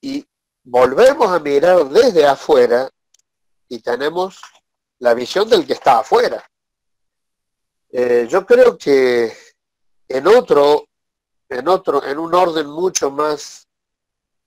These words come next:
sutil, probablemente sea, eh, irse desde acá a los mundos superiores.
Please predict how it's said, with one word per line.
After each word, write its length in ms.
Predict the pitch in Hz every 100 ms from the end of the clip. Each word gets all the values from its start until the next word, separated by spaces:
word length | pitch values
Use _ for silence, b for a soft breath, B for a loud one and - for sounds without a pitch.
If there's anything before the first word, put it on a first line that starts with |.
| _
sutil, 640 | - 120 123 - 196 147 139
probablemente 1080 | 123 127 147 143 147 160 156 - 156 160 _
sea, 720 | - - - 143 135 139 147 _ _ _ _ _ -
eh, 640 | 120 117 113 113 110 117 _ -
irse 600 | 185 220 156 - 139 139
desde 360 | 123 131 127 117
acá 460 | 123 - 117 120 _ _ -
a 80 | 120
los 140 | 120
mundos 320 | 139 147 139
superiores. 840 | - 117 113 113 117 101 95 -